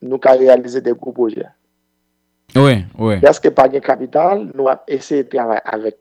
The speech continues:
Speaker 1: si mon moyen que nous gagnons.
Speaker 2: Et puis chaque nèg a fait
Speaker 1: C'est-à-dire que
Speaker 2: ti affaire pa ou.
Speaker 1: Chaque monde a fait ti affaire pa ou. Mais si tu as un capital qui permet que moi-même, je fais monter descendre, ou même, je fais monter descendre, c'est-à-dire que nous, pas non office, non bureau, pour nous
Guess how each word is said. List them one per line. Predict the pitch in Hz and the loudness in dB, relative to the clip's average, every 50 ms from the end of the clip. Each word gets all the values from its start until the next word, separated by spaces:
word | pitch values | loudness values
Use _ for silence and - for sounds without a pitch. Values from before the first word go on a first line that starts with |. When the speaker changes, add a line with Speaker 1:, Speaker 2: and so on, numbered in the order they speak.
| _ _ | _ _
Speaker 1:
si | - - 147 | -14 -10 -6
mon | 147 151 156 156 | -2 0 2 4
moyen | 147 143 139 131 123 120 113 | 4 4 4 2 0 -4 -4
que | 113 127 120 | -4 -4 -4
nous | 120 123 123 | -4 -4 -4
gagnons. | 131 135 131 135 143 156 185 233 240 _ _ _ _ _ _ _ _ _ _ _ _ | -2 -2 0 0 0 0 0 -2 -6 _ _ _ _ _ _ _ _ _ _ _ _
Speaker 2:
Et | 131 139 | 2 2
puis | 135 135 147 135 | 2 2 2 2
chaque | - 208 196 120 | 2 2 4 4
nèg | - 185 180 | 4 4 2
a | 180 | 2
fait | - 190 | 2 2
Speaker 1:
C'est-à-dire | 160 147 - - | 0 0 0 -2
que | - - - | -4 -2 0
Speaker 2:
ti | 262 254 233 | 2 6 6
affaire | 214 202 - - 185 156 | 6 6 4 2 -2 -2
pa | 131 131 113 101 | 0 0 0 0
ou. | 92 | -2
Speaker 1:
Chaque | 110 - - 156 - - - | -2 0 2 2 2 0 -4
monde | 160 160 160 160 156 156 | -6 -2 -2 0 2 2
a | 147 | 2
fait | - - - 139 147 - | 2 0 -2 -2 -2 -4
ti | _ - 147 | _ 2 2
affaire | 135 131 - 127 110 107 | 2 2 2 -2 -4 -2
pa | 104 104 | -4 -6
ou. | 104 | -6
Mais | 113 135 135 | -6 -8 -10
si | - - | -10 -2
tu | 175 196 165 156 | 0 2 2 4
as | 180 | 4
un | 175 | 2
capital | 170 180 160 156 - - - 147 127 120 110 104 - _ _ _ _ _ _ _ _ _ _ | 4 4 2 2 2 0 2 2 2 4 2 0 -2 _ _ _ _ _ _ _ _ _ _
qui | 139 | -2
permet | 135 - 151 143 143 135 120 123 - - | 2 4 4 6 6 4 4 2 -2 -10
que | - 127 123 120 | -8 -6 -6 -4
moi-même, | 120 123 135 135 139 139 139 135 135 135 127 | -4 -2 -2 -2 0 0 0 -2 -2 -4 -2
je | 139 139 135 - | -2 -2 -2 -2
fais | 131 | -4
monter | 127 127 127 120 131 131 | -6 -6 -6 -6 -6 -6
descendre, | 127 131 127 - - 120 113 110 110 107 104 _ _ _ _ _ _ _ | -4 -6 -6 -6 -6 -8 -8 -8 -10 -12 -14 _ _ _ _ _ _ _
ou | - 127 | -6 -2
même, | 139 135 135 131 - - | -2 0 0 0 0 2
je | 135 123 | 2 2
fais | - 120 | 2 0
monter | 123 120 120 123 123 | 0 0 -2 -2 -2
descendre, | 123 127 123 123 117 113 | -2 -2 -2 -4 -8 -8
c'est-à-dire | 110 117 127 127 120 120 - | -6 -4 -2 -2 -2 -4 -4
que | - - | -4 -4
nous, | 120 123 131 127 | -4 -2 -4 -4
pas | 120 - 123 127 | 0 0 0 0
non | 127 131 127 127 - - | 0 -2 -4 -4 0 2
office, | 147 143 - - - 127 117 - - - | 0 0 0 -2 -12 -12 -12 -12 -14 -12
non | - 123 127 | -10 -10 -10
bureau, | 131 135 139 127 | -8 -6 -6 -6
pour | - - - | -8 -6 -6
nous | 127 | -4